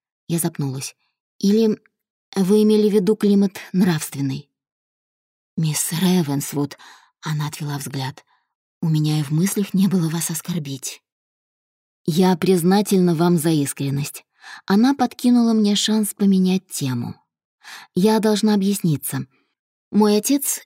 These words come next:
еще будучи юношей, получил наследство от кузена, которого толком не знал, и отправился туда, чтобы лично взглянуть на владения».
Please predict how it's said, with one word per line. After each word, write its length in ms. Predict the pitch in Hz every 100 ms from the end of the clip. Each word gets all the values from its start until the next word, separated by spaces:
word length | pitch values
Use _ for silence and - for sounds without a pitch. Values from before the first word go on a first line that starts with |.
| _
еще 380 | 190 190 - 202
будучи 400 | 175 180 175 190
юношей, 560 | 202 294 220 160 143 - _ _ _
получил 380 | 196 214 254 240
наследство 600 | 220 - 214 196 - 175
от 100 | -
кузена, 420 | 185 220 262 233
которого 440 | 190 220 220 202
толком 400 | 202 220 214 220
не 120 | 220
знал, 400 | 196 165 151 151 - _ _ _
и 80 | -
отправился 680 | 202 202 202 170 156 147 151
туда, 300 | 175 220 277
чтобы 260 | - 180
лично 400 | 190 247 - 240
взглянуть 600 | 202 147 170 180 214 - -
на 140 | 180
владения». 720 | 180 180 151 143 135 123 -